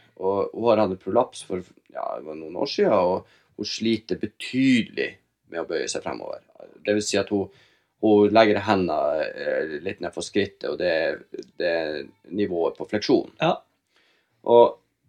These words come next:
Speaker 1: og han student, dette er jo en flink student, og han jobber jo knallhardt med, med å få hun til å få opp bevegelsen etter å ha gjort en grundig, eh, anamnese og undersøkelse, og, og han forklarer jo også at han, han opplever jo ikke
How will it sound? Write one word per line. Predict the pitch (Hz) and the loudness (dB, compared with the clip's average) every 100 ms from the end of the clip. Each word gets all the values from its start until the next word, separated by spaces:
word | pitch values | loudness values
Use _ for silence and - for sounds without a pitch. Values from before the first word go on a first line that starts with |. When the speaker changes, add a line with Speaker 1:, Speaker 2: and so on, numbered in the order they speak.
| - | -2
Speaker 1:
og | 120 127 120 87 123 | 2 2 2 -2 -2
han | 127 | -4
student, | - 107 131 | -2 -2 4
dette | 131 156 | 4 4
er | 143 | 2
jo | 98 | 2
en | |
flink | 135 117 | 0 0
student, | - 92 98 92 | 0 2 2 2
og | 92 | 0
han | 113 | 4
jobber | 120 113 101 | 2 2 -2
jo | |
knallhardt | - 123 104 87 | 2 2 2 -2
med, | 90 87 - | -8 -8 -8
med | 101 104 90 | -6 -2 -2
å | 98 | -4
få | - 110 117 98 | 0 2 2 0
hun | 107 95 87 - _ _ | -2 -2 -4 -8 _ _
til | - 92 | -2 -2
å | 92 | 0
få | 98 90 87 82 | -2 0 0 -2
opp | - | -2
bevegelsen | 92 104 101 - - | 2 2 2 -4 -6
etter | 104 90 | -6 -4
å | |
ha | 87 | -4
gjort | 104 - | -6 -8
en | 98 | -6
grundig, | 104 101 90 82 78 - - _ | -2 -2 -2 -4 -4 -8 -14 _
eh, | 80 | -4
anamnese | 76 90 92 95 - 78 | -4 -6 -6 -6 -6 -4
og | |
undersøkelse, | 117 135 - - 65 - 73 | -2 0 -2 -6 -12 -8 -6
og, | - - _ _ _ _ | -6 -8 _ _ _ _
og | - 107 | 2 4
han | 104 | 2
forklarer | 98 120 123 147 104 | -2 4 6 6 4
jo | 90 | 0
også | 101 - 76 | -4 -4 -6
at | - - _ | -8 -20 _
han, | - 85 90 - _ | -6 -4 -4 -8 _
han | - 95 | -6 -4
opplever | - - 98 92 90 | -6 -4 -2 0 0
jo | 101 | -2
ikke | 101 - 87 | -4 -2 -2